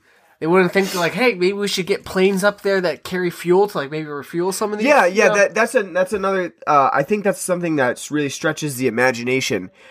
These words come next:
Speaker 2: because we see, like, these helicopters bringing all the military crew in, John Amos's crew,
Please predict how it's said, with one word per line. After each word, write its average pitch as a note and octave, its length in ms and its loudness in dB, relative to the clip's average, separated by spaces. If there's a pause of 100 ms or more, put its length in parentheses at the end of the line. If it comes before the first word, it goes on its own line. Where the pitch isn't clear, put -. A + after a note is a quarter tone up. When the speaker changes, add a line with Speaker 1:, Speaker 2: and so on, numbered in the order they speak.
(140)
Speaker 2:
because D3 400 0
we C#3 120 -10
see, F3+ 360 -2
like, A#2+ 200 -2
these C3+ 180 -14
helicopters C#3+ 720 0
bringing C#3 540 -2 (600)
all D3 220 4
the D#3+ 80 -2
military E3+ 500 -2
crew D3 320 -4
in, A#2 240 0
John C#3+ 240 2
Amos's E3 420 -4
crew, C3 420 0